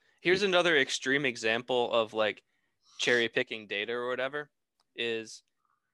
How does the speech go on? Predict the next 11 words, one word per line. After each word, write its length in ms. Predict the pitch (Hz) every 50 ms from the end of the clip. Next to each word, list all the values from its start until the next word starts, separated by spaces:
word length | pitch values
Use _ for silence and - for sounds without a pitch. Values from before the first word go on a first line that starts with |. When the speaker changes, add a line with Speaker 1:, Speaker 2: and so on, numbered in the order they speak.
| _ _ _ _ _ _ -
Speaker 1:
if 120 | 120 -
you 80 | 160 175
were 60 | 175
to 80 | 160 147
take 260 | - 180 165 165 151
it 100 | - -
financial 480 | - 151 143 143 143 143 135 - 127
advice 360 | 120 113 113 110 107 110 107 -
from 160 | - 95 98
somebody 460 | - 95 82 - 92 90 85 76 - _ _ _ _ _ _ _ _ _ _ -
and 480 | 113 110 107 104 104 104 101 101 101